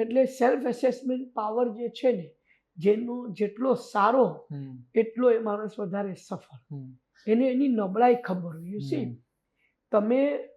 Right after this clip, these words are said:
Speaker 1: તમારે છે ને, તે તમારી જે ઉજળી બાજુ હોય ને, એ તો તમને લોકો આવીને કહેશે.
Speaker 2: હમ.
Speaker 1: તમારી નબળાઈઓ
Speaker 2: હમ.
Speaker 1: કોઈ આવીને નહીં.
Speaker 2: હમ.
Speaker 1: તમારે તમારી નબળાઈઓ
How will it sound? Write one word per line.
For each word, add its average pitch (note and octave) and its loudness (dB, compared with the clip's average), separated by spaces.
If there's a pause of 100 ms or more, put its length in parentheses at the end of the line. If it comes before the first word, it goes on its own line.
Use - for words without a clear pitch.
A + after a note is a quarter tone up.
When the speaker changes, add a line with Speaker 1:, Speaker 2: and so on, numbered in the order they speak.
(180)
Speaker 1:
તમારે A#3 2
છે C#4 0
ને, C4+ -2
તે B3 -4
તમારી A3+ -2
જે B3+ -2 (340)
ઉજળી G3+ 0
બાજુ C4 2
હોય C4+ 2
ને, A#3 -4
એ G#3+ -6
તો B3 -4
તમને B3 -2
લોકો A3+ -2
આવીને G#3 0
કહેશે. F3+ -12
Speaker 2:
હમ. D3 -8
Speaker 1:
તમારી G#3+ 0
નબળાઈઓ A3 -2
Speaker 2:
હમ. B3+ -8
Speaker 1:
કોઈ G#3+ 0
આવીને G3 -8
નહીં. F3 -14 (380)
Speaker 2:
હમ. B2 -14
Speaker 1:
તમારે G#3 -4 (460)
તમારી G3+ -4
નબળાઈઓ G#3 -4